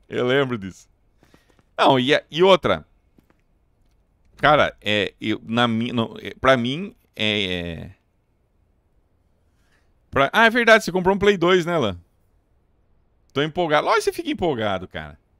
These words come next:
É óbvio. Mano, é impossível pra mim, na minha conceito, se vocês, se, se vocês acharem que eu tô errado, vocês, vocês podem falar. Você comprar um videogame novo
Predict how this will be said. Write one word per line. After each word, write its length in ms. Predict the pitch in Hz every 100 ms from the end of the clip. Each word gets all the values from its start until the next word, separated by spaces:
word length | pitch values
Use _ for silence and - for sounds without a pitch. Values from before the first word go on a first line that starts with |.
| _
É 140 | 403 392
óbvio. 720 | 285 - 220 160 117 92 90 _ _ _ _ _ _ _ _ _ _ _ _ _ _ -
Mano, 280 | - 170 -
é 180 | 143 139
impossível 840 | 196 330 - 247 - - 180 196
pra 200 | 185 139
mim, 300 | 107 113 147 185 _ _ _
na 140 | 98 98
minha 220 | 117 208
conceito, 400 | 226 - 127 104 92
se 140 | -
vocês, 220 | 104 147 143
se, 160 | 147 -
se 280 | - 110
vocês 320 | 123 123 139 143
acharem 320 | 139 120 120
que 40 |
eu 60 | 107
tô 100 | 113
errado, 300 | 85 87 120
vocês, 280 | - 135 -
vocês 280 | - 113
podem 220 | 107 120 120
falar. 340 | - 107 71 _ _ _ _ _ _ _ _ _ _ _
Você 400 | 101 123 147 -
comprar 340 | - 214 165 202
um 80 | 294
videogame 520 | 247 254 190 214 226
novo 640 | 202 151 170 180 214 277